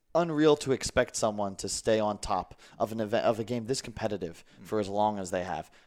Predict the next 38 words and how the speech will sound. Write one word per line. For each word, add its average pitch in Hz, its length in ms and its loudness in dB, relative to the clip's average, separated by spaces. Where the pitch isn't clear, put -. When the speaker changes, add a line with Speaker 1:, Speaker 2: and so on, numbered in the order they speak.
Speaker 1:
The 123 100 -2
fact 156 200 4
that 143 100 6
he's 127 120 0
still 143 220 4
competing 117 720 -4
at 127 140 0
the 123 80 2
level, 104 380 4
let 123 160 4
alone 131 220 2
if 110 100 -8
he's 104 200 -8
top - 240 -4
five 107 260 4
in 104 80 -10
China, 98 360 -6
let 95 140 -4
alone 98 200 -8
the 92 60 -10
world, 95 340 -4
you 135 100 -2
know, 113 100 -4
that's - 500 2
commendable. 107 580 0
And 110 140 0
I 151 160 6
hope 151 240 4
that 147 100 0
he 147 60 -2
performs 135 400 -6
well. 131 120 0
I 151 100 6
think 139 200 -4
he's 131 180 -4
been 123 100 -6
doing 123 220 -2
well. 120 200 2